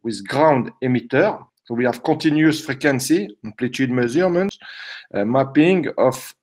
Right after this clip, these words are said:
select, of sector obscured by environmental disturbance, and evaluation of propagation losses.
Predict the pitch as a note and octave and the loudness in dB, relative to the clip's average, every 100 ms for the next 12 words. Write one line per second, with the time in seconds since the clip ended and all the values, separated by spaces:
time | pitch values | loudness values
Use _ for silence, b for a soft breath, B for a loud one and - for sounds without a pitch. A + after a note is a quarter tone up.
0 | - - - C#3 F3+ - - - G#2+ - | -14 -6 0 2 2 -2 -12 -10 -6 0
1 | D#3+ D#3 F3 D#3+ D3 C#3+ - D#3+ C#3+ B2+ | 0 2 2 4 2 -2 0 0 0 2
2 | A#2+ A2+ C3 B2 B2 B2+ B2 C3 B2 C3 | 0 2 0 -2 0 0 0 0 -4 -4
3 | B2+ G#2+ A#2 - A#2+ A2+ E3 D#3+ - D3 | -4 -4 -8 -6 -4 0 0 -2 -4 -4
4 | - _ - D3 D#3 D#3 D3+ D3 E3+ D#3 | -6 _ 0 4 6 8 6 6 2 0
5 | - C3 D3 C#3 C3+ - C#3+ C#3 C3 A2 | -4 -2 0 0 0 -4 -4 -4 -4 -10
6 | - - | -14 -16